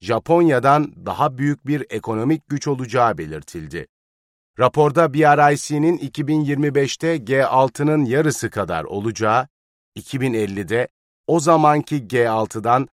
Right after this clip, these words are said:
sadece Amerika Birleşik Devletleri ve Japonya'nın dünyanın altı büyük ekonomisi arasında yer alacağı vurgulandı. İlk on yılda bu ülkeler gerçekten beklentileri karşıladı ve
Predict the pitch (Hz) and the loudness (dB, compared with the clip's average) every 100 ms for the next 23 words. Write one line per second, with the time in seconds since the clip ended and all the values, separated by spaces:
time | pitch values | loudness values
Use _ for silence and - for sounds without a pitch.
0 | _ - - 165 175 156 117 135 143 151 | _ -12 2 4 4 2 -2 0 -2 -4
1 | _ _ - 104 127 170 170 139 143 143 | _ _ -6 -2 0 0 0 -2 0 -2
2 | - 151 147 117 101 98 - 123 151 107 | -4 -6 -2 0 0 -4 -4 -4 -4 -2
3 | 117 113 - - 113 - 170 160 127 131 | 0 0 -2 -6 -6 -2 0 2 2 2
4 | 151 - 110 135 139 135 135 156 - - | 0 -2 -6 -2 0 2 2 0 -2 -2
5 | 120 123 - 143 143 156 - 120 139 131 | -2 0 -4 -2 -2 -2 -4 -6 -4 -4
6 | 131 120 147 127 120 123 131 143 131 110 | -4 -2 -2 -2 -4 -6 -4 -2 0 -2
7 | 85 80 78 80 76 85 78 82 80 78 | -2 -8 -8 -8 -8 -10 -10 -8 -6 -8
8 | 80 76 _ _ _ _ _ _ _ _ | -8 -12 _ _ _ _ _ _ _ _
9 | _ _ - 175 170 180 196 180 170 165 | _ _ -2 -2 0 0 2 4 2 0
10 | 160 175 175 151 156 160 165 175 175 - | -2 -2 -2 0 2 2 2 4 2 2
11 | 147 - 160 147 139 - 143 139 147 147 | -4 0 0 2 0 0 0 0 0 0
12 | 143 - 135 123 120 135 139 180 170 165 | 0 2 0 0 -4 -6 -2 -2 0 -2